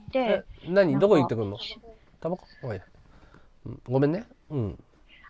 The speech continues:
Speaker 1: あ、
Speaker 2: うん。
Speaker 1: あの、決まらない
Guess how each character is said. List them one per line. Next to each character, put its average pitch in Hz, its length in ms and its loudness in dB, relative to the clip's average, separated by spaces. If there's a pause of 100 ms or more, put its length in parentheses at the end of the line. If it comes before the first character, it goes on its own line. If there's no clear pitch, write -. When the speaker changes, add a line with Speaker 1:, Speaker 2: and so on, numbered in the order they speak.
(120)
Speaker 1:
あ、 214 180 -4 (280)
Speaker 2:
う 185 60 -2
ん。 151 80 0
Speaker 1:
あ 190 100 -6
の、 165 340 -10 (2500)
決 254 180 0
ま 226 160 2
ら 220 200 2
な 214 200 2
い 208 100 -2